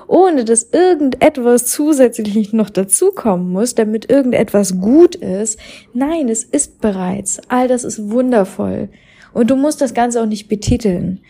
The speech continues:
Warum betiteln wir Dinge? Weil wir eine Ordnung und eine Struktur schaffen wollen, damit wir uns identifizieren können,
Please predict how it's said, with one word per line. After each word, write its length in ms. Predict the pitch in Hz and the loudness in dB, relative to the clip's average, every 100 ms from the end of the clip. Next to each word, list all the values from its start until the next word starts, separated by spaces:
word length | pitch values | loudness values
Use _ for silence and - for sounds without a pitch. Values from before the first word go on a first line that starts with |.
| _ _ _ - | _ _ _ -2
Warum 300 | 233 269 294 | 2 2 2
betiteln 480 | 285 - 311 294 233 | 2 2 2 2 4
wir 120 | 202 | 2
Dinge? 340 | 190 185 180 | 2 0 2
Weil 160 | 214 214 | 2 4
wir 80 | 247 | 2
eine 240 | 240 - | 2 0
Ordnung 480 | 226 247 277 277 233 | 2 4 2 2 2
und 60 | |
eine 140 | 220 220 | 2 0
Struktur 600 | - - 226 - 285 285 | -2 -8 -8 -2 2 2
schaffen 400 | 285 190 202 196 | 2 -2 0 0
wollen, 240 | 196 214 | 0 2
damit 280 | 220 214 208 | 2 0 -2
wir 100 | 214 | -6
uns 180 | 214 208 | -6 -6
identifizieren 960 | 208 208 202 202 208 - 254 302 233 190 | -6 -4 -6 -8 -8 -4 0 2 2 0
können, 380 | 196 185 214 | -2 0 -2